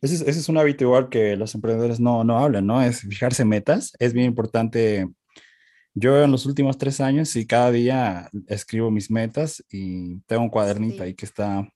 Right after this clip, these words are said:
Speaker 1: <laughs> me da miedo
Speaker 2: Sí.
Speaker 1: que lea alguien, pero <laughs> ahí están
Speaker 2: <laughs>
Speaker 1: todas mis metas, ¿no? Si quiero igual estar más fit, eh, igual lo tengo que escribir, ¿no?
Speaker 2: Muy bien.
Speaker 1: O
Speaker 2: Sí,
Speaker 1: igual
Speaker 2: creo
Speaker 1: en el
Speaker 2: que
Speaker 1: matrimonio, en relación, si quieres estar en algún lugar, en alguna meta, hay que escribirlo, ¿no?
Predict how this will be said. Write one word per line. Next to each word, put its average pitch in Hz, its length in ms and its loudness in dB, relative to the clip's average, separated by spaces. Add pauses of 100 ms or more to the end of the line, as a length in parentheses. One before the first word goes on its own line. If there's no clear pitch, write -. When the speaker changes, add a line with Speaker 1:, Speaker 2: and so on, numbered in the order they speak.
(560)
Speaker 1:
<laughs> 104 80 -4
me 135 320 2
da 131 100 2
miedo 127 140 4
Speaker 2:
Sí. 123 60 -6
Speaker 1:
que 113 80 0
lea 113 340 2
alguien, 139 300 0
pero 98 340 -4
<laughs> 208 340 4
ahí 180 120 6
están 170 220 4
Speaker 2:
<laughs> - 20 -8
Speaker 1:
todas 160 200 2
mis 127 140 0
metas, 139 320 -2
¿no? 123 120 -2
Si 143 120 -8
quiero 135 180 -4
igual 127 200 0
estar 120 240 -2
más 120 220 -2
fit, 135 240 -2 (640)
eh, 107 420 0
igual 117 260 2
lo - 100 2
tengo 127 200 2
que 123 100 -2
escribir, 117 520 0
¿no? 110 300 -4 (440)
Speaker 2:
Muy 202 320 -8
bien. 190 420 -12
Speaker 1:
O 113 100 2
Speaker 2:
Sí, 113 60 6
Speaker 1:
igual 120 180 6
Speaker 2:
creo 131 120 6
Speaker 1:
en 131 40 4
el 120 80 2
Speaker 2:
que 117 40 -2
Speaker 1:
matrimonio, 117 680 2
en 104 100 0
relación, 101 640 -2
si 107 140 -6
quieres 117 260 -2
estar 110 440 0 (120)
en 104 280 -4
algún 110 560 -4 (220)
lugar, 107 460 2
en 110 140 0
alguna 110 200 -2
meta, 104 480 -6
hay 101 120 -6
que 107 100 -12
escribirlo, 98 540 -8
¿no? 110 220 -10